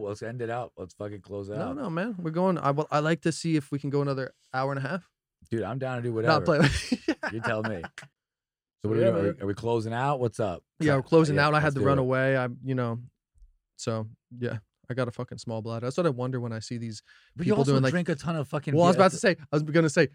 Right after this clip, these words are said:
Speaker 2: don't drink two beers and a cu-, full sixteen ounces of
Speaker 1: Yeah,
Speaker 2: water. <laughs>
Speaker 1: dog. When you were, like, going to the bathroom, I was like, "I,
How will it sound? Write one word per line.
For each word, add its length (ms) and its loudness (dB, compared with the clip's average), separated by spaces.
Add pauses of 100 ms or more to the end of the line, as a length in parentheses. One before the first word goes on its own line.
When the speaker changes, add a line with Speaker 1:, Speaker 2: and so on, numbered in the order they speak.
(120)
Speaker 2:
don't 180 0
drink 200 -2
two 180 -2
beers 280 4
and 100 -2
a 20 -2
cu-, 420 -10
full 320 -2
sixteen 360 -2
ounces 240 2
of 80 0
Speaker 1:
Yeah, 160 0
Speaker 2:
water. 140 8
<laughs> 80 -4
Speaker 1:
dog. 360 4
When 100 0
you 100 2
were, 60 4
like, 120 0
going 140 0
to 40 -2
the 60 -2
bathroom, 340 -4
I 60 -2
was 80 -4
like, 160 -6
"I, 80 -4